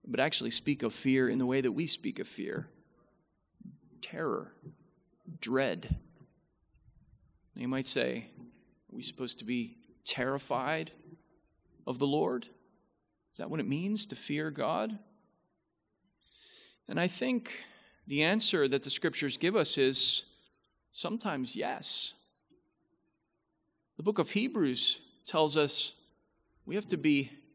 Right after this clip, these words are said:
careful in approaching God in worship because our God is a consuming fire. That we have to be very careful in how we walk because God is a holy God.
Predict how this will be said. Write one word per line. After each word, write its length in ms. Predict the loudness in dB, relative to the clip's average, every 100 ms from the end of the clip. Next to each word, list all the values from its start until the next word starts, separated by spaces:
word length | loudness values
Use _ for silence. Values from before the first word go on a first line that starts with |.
| -8
careful 760 | -2 -2 -2 2 2 2 -6 -6
in 100 | -4
approaching 640 | -2 -2 2 4 4 0 2
God 300 | 4 4 4
in 120 | 0
worship 480 | 0 0 0 0 -2
because 380 | -2 2 2 0 -12 -20 _
our 140 | -2 4
God 160 | 4
is 100 | 4
a 60 | 2
consuming 1040 | -4 -12 -8 -2 0 0 0 0 0 -2
fire. 760 | -4 -6 -4 -2 -2 -4 -4 -10 _ _ _ _ _ _ _ _ _ _ _ _ _ _ _ _ _ _ _ _ _ -8
That 80 | 4
we 140 | 8
have 200 | 10 8
to 80 | 6
be 400 | 8 8 8 4 -4 -20 -20 _ 2
very 240 | 8 8
careful 640 | 8 4 4 6 6 6
in 80 | 6
how 260 | 4 4 6
we 180 | 6 2
walk 580 | 2 4 4 2 0
because 300 | -4 0 -2
God 300 | 0 2 4
is 140 | 4 4
a 180 | 4 2 -10 -20 _
holy 540 | -10 -4 -2 2 0
God. 540 | 0 -2 -2 -2 -4